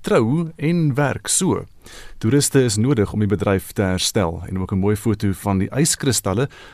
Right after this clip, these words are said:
Hulle sê 'n warmer naweek word darm in die noorde voorspel. En dan is daar ook 'n storie dan van die, eh, sewenentwintigjarige Sheldon Hooper wat deur die olifant tand deurboor is. Volksblad se digitale voorblad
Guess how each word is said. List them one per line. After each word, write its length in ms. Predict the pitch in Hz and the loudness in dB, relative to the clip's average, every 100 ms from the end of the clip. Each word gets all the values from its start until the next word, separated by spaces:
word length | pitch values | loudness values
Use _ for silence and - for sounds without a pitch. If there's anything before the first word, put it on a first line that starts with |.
| - | -12
Hulle 120 | 87 | -6
sê 180 | 87 113 | 0 2
'n 100 | 98 | 2
warmer 400 | 87 131 151 131 | 2 4 4 4
naweek 440 | 117 104 98 95 - | 2 2 0 -2 0
word 240 | 98 80 | -4 0
darm 360 | 113 120 101 104 | 0 2 2 0
in 120 | 113 | 0
die 100 | 110 | 2
noorde 440 | 98 101 92 87 | 2 0 0 -2
voorspel. 680 | 80 - 87 - 98 90 90 - - | -4 -6 -4 -2 -2 -4 -6 -18 -20
En 360 | - - - - | -20 -20 -14 -6
dan 100 | 95 | -4
is 60 | |
daar 100 | 117 | -2
ook 120 | 113 | -2
'n 40 | 104 | -2
storie 340 | - 113 101 | 0 0 2
dan 200 | 90 85 - - - | 0 -2 -8 -20 -14
van 300 | - 107 92 | -2 0 0
die, 200 | 101 104 | 0 0
eh, 160 | 90 | 0
sewenentwintigjarige 1040 | 82 120 113 107 110 104 95 95 98 - 101 | 0 0 0 0 0 -2 0 -2 -2 -2 -2
Sheldon 380 | - 117 113 | 0 0 2
Hooper 360 | 104 113 98 87 - - - - | 2 0 -2 -8 -12 -20 -18 -2
wat 320 | 98 98 87 | -2 0 0
deur 240 | 98 95 | 0 0
die 160 | 98 107 | -2 -2
olifant 600 | 104 101 101 95 - - - | -2 -2 -2 -4 -6 -16 -8
tand 480 | 127 107 - - - | -4 -4 -4 -16 -16
deurboor 560 | - 98 95 80 92 90 | -6 -4 -4 -2 -2 -2
is. 260 | 90 - - - - - - - | -4 -6 -10 -20 -20 -20 -20 -10
Volksblad 640 | - 175 - 123 156 - | 0 2 2 2 2 2
se 160 | - 110 | 0 0
digitale 540 | 120 147 135 127 123 | 0 -2 0 0 0
voorblad 680 | 110 120 117 117 165 - - | -2 -2 -2 -2 -2 -6 -12